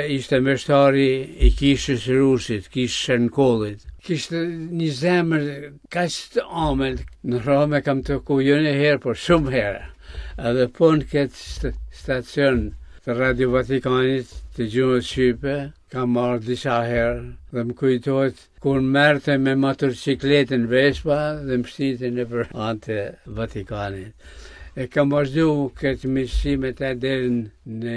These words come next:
ditët e fundit të jetës ti. Më kujtohet një gjë më rëndësi, vdekja po apritën e profesor Zef Palit. Do Mzefi,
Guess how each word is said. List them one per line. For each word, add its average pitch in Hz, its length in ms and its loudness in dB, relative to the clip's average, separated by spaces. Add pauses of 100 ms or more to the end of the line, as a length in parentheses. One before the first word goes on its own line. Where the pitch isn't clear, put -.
(140)
ditët 127 400 -6
e 120 100 -6
fundit 120 400 -4
të 120 120 -6
jetës 113 260 -6
ti. 110 180 -10 (220)
Më 131 180 -8
kujtohet 156 540 2
një 147 80 4
gjë 147 240 2
më 135 220 2
rëndësi, 135 420 0 (260)
vdekja 135 560 2
po 127 220 -2
apritën 131 580 0 (540)
e - 160 0
profesor 123 640 0
Zef 117 320 -4
Palit. 117 540 -2
Do 147 200 -2
Mzefi, 139 680 4